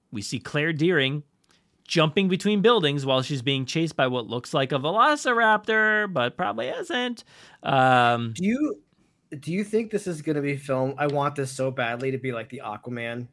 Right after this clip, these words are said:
Speaker 2: rooftop thing, which is basically like Uncharted.
Speaker 1: Yeah. Um, I
Speaker 2: I
Speaker 1: mean,
Speaker 2: want
Speaker 1: I,
Speaker 2: a,
Speaker 1: I
Speaker 2: I
Speaker 1: believe
Speaker 2: just want a big, long rooftop.
Speaker 1: Well, this is, this is,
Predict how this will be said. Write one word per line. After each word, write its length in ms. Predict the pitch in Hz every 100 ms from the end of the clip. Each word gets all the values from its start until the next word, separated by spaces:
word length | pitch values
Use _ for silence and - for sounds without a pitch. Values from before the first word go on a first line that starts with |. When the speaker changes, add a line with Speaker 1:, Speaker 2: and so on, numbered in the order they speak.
| _
Speaker 2:
rooftop 540 | - 120 - 135 131 131
thing, 240 | 147 143
which 140 | 139 143
is 100 | 135
basically 520 | 135 135 139 - 131
like 160 | 120 120
Uncharted. 600 | 123 - 117 113 127 131 - _ _ _ _ _ _ -
Speaker 1:
Yeah. 220 | - 214 123 _ _ -
Um, 460 | 151 143 139 143 - _
I 80 | 139
Speaker 2:
I 40 |
Speaker 1:
mean, 100 | 160
Speaker 2:
want 260 | 151 139 127
Speaker 1:
I, 80 | 143
Speaker 2:
a, 20 |
Speaker 1:
I 20 |
Speaker 2:
I 20 |
Speaker 1:
believe 160 | 147 147
Speaker 2:
just 100 | 151
want 160 | 143 123
a 40 | -
big, 220 | 131 127
long 640 | 120 123 120 117 117 117 127
rooftop. 680 | 120 117 113 - 113 110 - _ _ _
Speaker 1:
Well, 140 | 180 180
this 220 | 233 240
is, 240 | 262 - -
this 220 | 160 190
is, 160 | 214